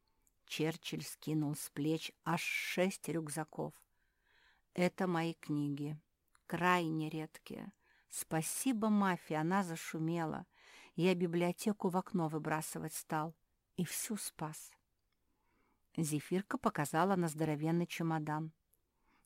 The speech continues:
«Там нитки, иголки, швейная машинка, а главное — набор пуговиц».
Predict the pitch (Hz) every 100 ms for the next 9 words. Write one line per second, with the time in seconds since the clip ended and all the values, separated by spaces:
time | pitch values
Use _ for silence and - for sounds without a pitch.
0 | - 190 180 175 226 233 - 160 - 180
1 | 180 233 226 - 160 - 190 226 254 233
2 | 226 202 202 - 196 185 170 160 - -
3 | - - - 185 185 185 226 254 208 170
4 | 160 - 190 202 202 254 - 208 208 190
5 | 185 185 -